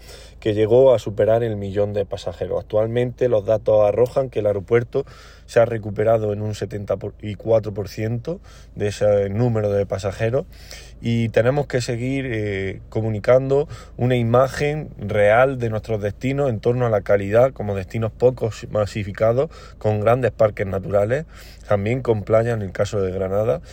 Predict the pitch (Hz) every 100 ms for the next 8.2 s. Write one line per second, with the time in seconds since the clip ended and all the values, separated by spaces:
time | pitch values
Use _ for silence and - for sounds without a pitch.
0 | - - - 107 107 107 - 120 143 -
1 | 117 117 117 120 135 120 - 104 107 107
2 | 107 101 110 - - 98 101 98 - 95
3 | 92 - - - - - - - 117 113
4 | 120 123 131 151 156 143 135 - - -
5 | - 139 147 135 143 139 104 87 120 127
6 | 117 117 110 123 135 151 170 - 110 104
7 | 101 101 113 113 104 120 110 107 104 127
8 | 135 156